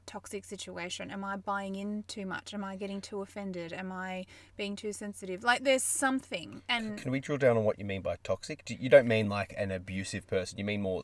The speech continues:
Speaker 2: just bad for you, or both?
Speaker 1: I guess
Speaker 2: Or something.
Speaker 1: either, either
Speaker 2: Yeah.
Speaker 1: or. What I'm trying to say is that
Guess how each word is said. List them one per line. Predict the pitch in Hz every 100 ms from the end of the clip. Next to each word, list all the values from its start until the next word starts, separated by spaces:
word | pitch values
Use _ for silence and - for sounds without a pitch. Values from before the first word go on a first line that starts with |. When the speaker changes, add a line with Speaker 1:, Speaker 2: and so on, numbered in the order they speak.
| -
Speaker 2:
just | 98 -
bad | - 87 90
for | -
you, | 90 107 196 -
or | 104
both? | 95 90 - - - - - - -
Speaker 1:
I | 370
guess | 440
Speaker 2:
Or | 233
something. | 226
Speaker 1:
either, | 233 202 - -
either | 247 226
Speaker 2:
Yeah. |
Speaker 1:
or. | 214 190 175
What | - 262 330
I'm | 349
trying | 359 339
to |
say | - 254 247
is | 220 208
that | 196